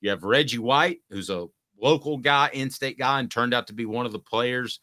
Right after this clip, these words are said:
that was the best ever in the N F L. So you have those intangibles. With Todd Helton, to me,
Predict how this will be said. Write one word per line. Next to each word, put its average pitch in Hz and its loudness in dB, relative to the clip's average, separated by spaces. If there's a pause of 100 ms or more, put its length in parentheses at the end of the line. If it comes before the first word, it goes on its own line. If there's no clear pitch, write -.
(480)
that 110 2
was 98 -6
the 87 -10
best 113 -4
ever 127 2
in 127 -2
the 131 -4
N 135 -2
F 127 -4
L. 139 0
So - -4
you 190 2
have 214 2
those 208 4
intangibles. 160 -4 (280)
With 147 -4
Todd 233 6
Helton, 190 2
to 147 -2
me, 214 0